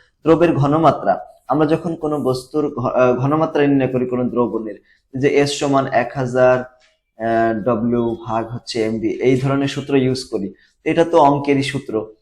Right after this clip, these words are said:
তো এটা আমরা, উম, দ্রবণের ঘনমাত্রা বের করার জন্য ব্যবহার করি,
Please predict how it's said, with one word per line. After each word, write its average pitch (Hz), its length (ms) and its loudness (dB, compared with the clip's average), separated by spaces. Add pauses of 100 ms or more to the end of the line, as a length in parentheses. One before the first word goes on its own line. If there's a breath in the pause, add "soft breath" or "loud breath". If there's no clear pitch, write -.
(120)
তো 156 60 0
এটা 156 220 6
আমরা, 139 420 4
উম, 120 280 -4 (220)
দ্রবণের 131 380 0
ঘনমাত্রা 131 460 0
বের 117 180 -4
করার 117 180 -2
জন্য 117 160 -10
ব্যবহার 107 320 -6
করি, - 240 -20